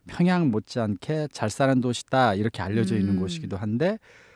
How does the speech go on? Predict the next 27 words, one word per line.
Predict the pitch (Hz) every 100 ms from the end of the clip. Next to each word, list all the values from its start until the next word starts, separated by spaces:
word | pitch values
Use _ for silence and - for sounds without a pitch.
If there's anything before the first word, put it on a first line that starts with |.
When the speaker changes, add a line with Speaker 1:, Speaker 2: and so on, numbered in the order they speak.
| _
Speaker 1:
그런 | - 135 170
곳에서 | 143 101 92 - 80 107
Speaker 2:
네. | 180
Speaker 1:
현재 | 175 120
한 | 120 151
이민반에, | 110 101 101 90 98 139 175 _ _ _ _ _ -
어, | 90 87
한 | - 117 107
세 | - 190
세대 | 202 208 180
중 | 160
한 | 147 170
세대는 | 170 139 143
끼니 | 139 208 233
해결에 | 202 185 165 156
어려움을 | 107 104 113 120 120
겪고 | 117 - 120
있다. | 101 - 92 92 90 90
그만큼 | - 101 95 - 160 175 196 - - _ -
주민들의 | - 101 92 98
생계난이 | - 127 120 90
심각하다, | 90 - 113 - - 76
이렇게 | 80 95 - 87
소식을 | - - - 92
전해온 | - 90 80
겁니다. | 67 64 - 151 147
Speaker 2:
그렇군요. | - 175 170 - 156 151